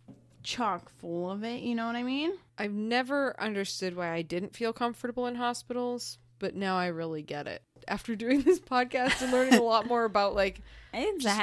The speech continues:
Speaker 2: different
Speaker 1: heavy.
Speaker 2: creepy, heavy places, it's like, oh, yeah.
Speaker 1: I
Speaker 2: I
Speaker 1: remember
Speaker 2: get
Speaker 1: when
Speaker 2: that.
Speaker 1: we took the tour for, like, before, right before you give birth, you can go do a hospital tour of, like, the maternity area, and I was like, <sighs> "Oh," like, that felt okay.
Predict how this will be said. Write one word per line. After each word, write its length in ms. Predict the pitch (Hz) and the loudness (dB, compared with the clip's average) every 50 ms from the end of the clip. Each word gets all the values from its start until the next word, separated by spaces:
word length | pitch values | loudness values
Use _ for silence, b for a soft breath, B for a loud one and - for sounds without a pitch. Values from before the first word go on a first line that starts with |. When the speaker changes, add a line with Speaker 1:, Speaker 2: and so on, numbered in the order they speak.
| 208 214 | 4 6
Speaker 2:
different 340 | 220 240 220 208 247 240 220 | 6 6 6 4 2 2 2
Speaker 1:
heavy. 200 | 180 175 165 147 | 2 0 0 0
Speaker 2:
creepy, 320 | 165 240 233 - 233 226 220 | 0 0 0 0 -2 -2 0
heavy 260 | 214 208 190 208 196 | 0 0 0 -2 -6
places, 560 | - 208 196 196 202 - 190 180 175 175 175 | -4 -2 -2 -2 -2 -4 -4 -6 -6 -6 -8
it's 440 | 170 160 - - - - - - - - _ _ _ - | -10 -12 -12 -12 -12 -12 -12 -12 -16 -18 _ _ _ -14
like, 160 | 165 165 165 - - | -14 -14 -14 -14 -12
oh, 40 | |
yeah. 360 | 190 196 190 196 202 202 180 180 170 B B B B B B B B B B B B | -10 -10 -8 -8 -8 -8 -8 -10 -12 B B B B B B B B B B B B
Speaker 1:
I 80 | - | 0
Speaker 2:
I 40 | - | 2
Speaker 1:
remember 260 | 214 220 220 226 233 | 4 4 4 4 4
Speaker 2:
get 80 | 240 240 | 4 4
Speaker 1:
when 100 | 247 233 | 4 2
Speaker 2:
that. 60 | 214 | 0
Speaker 1:
we 120 | 202 185 214 | 0 -2 -4
took 220 | - 233 214 208 | -4 -6 -6 -4
the 180 | 202 185 165 190 - _ _ _ _ - | -4 -4 -4 -6 -8 _ _ _ _ -10
tour 480 | - - 202 190 190 190 185 190 190 196 | -2 0 2 4 4 4 4 4 2 0
for, 200 | - - 180 180 | -2 -2 0 0
like, 420 | 180 175 175 170 170 - - - - - - - - - - 180 180 190 | 2 2 0 0 -2 -4 -8 -16 -18 -20 -20 -20 -16 -14 -12 -12 -12 -8
before, 540 | - 170 175 - - - - - - 175 - - | -8 -10 -10 -10 -14 -20 -16 -10 -8 -8 -4 -2
right 260 | 175 175 151 - - - | -2 -2 -2 -4 -8 -10
before 260 | 202 - - 254 262 | -10 -6 -2 -2 -2
you 80 | 269 | 0
give 160 | 254 254 247 247 | 0 -2 -2 0
birth, 300 | 254 262 247 247 - 190 | 0 0 0 0 -2 -4
you 60 | 180 | -4
can 80 | 180 | -2
go 120 | 180 180 175 | -2 -2 -2
do 140 | 165 175 160 | 0 0 0
a 40 | |
hospital 460 | 170 180 170 165 175 - - 185 190 190 | 0 0 -2 -2 -2 -4 -4 -2 -2 -2
tour 380 | - - 240 247 262 294 359 440 - _ b b b b b b b - | -2 0 2 2 4 2 2 0 -6 _ b b b b b b b -4
of, 160 | 190 190 190 | -2 0 2
like, 180 | 190 185 180 | 2 0 0
the 60 | - 185 | 0 -2
maternity 640 | 180 175 190 196 185 190 190 190 190 185 156 123 | -2 -2 -2 -2 -4 -2 -2 -4 -4 -4 -4 -2
area, 280 | 98 156 165 160 156 165 | -2 0 0 0 0 0
and 360 | 156 160 175 175 - 180 180 | 0 0 0 0 0 0 0
I 140 | 175 165 175 | 0 0 -2
was 180 | 190 190 - - | -2 -4 -8 -10
like, 160 | 180 170 - - | -10 -10 -10 -8
<sighs> 80 | - | -8
"Oh," 240 | 165 - - - - - - - | -8 -8 -8 -12 -14 -16 -12 -10
like, 220 | - 180 - 202 208 | -8 -6 -4 4 6
that 240 | 220 226 233 233 | 8 8 8 6
felt 360 | - - 220 208 196 113 160 180 | 6 6 6 6 6 6 4 0
okay. 500 | - - 202 175 170 92 - - 190 | 0 -2 -2 -2 0 0 -2 -4 -6